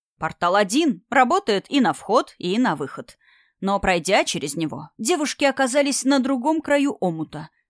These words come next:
Соответственно, победительницей будет считаться та, которая вернётся в зал первой.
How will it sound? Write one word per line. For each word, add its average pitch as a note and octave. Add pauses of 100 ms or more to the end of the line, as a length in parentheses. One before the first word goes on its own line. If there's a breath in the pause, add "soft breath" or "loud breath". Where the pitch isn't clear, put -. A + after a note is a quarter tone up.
(120)
Соответственно, C#4
победительницей D#4
будет D4+
считаться G#3+
та, A#3 (220)
которая G4+
вернётся A3
в B3+
зал F3
первой. C#3+